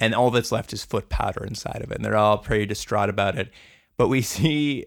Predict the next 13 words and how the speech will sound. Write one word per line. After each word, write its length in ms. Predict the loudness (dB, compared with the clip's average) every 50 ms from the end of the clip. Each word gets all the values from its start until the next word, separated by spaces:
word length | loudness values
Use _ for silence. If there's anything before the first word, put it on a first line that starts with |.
| _ _
Wang 400 | -8 0 2 4 4 4 4 4
on 140 | 4 4 4
his 160 | 4 2 0
knees, 340 | 0 2 2 2 2 0 -2
sort 200 | 0 0 0 0
of 240 | 0 -2 -4 -10 _ _ _ _ _ _ _ _ _ -6
very, 640 | 0 2 2 4 4 4 2 2 0 -2 -4 -6 -8 -6 -2
I 100 | 0 2
don't 120 | 2 2
know, 260 | 2 0 0 -2 -2 -4
upset 380 | -6 -6 -4 0 2 2 2 2
that 160 | 0 -2 0
this 460 | 0 -2 -2 -2 -4 -8 -10 -10 -12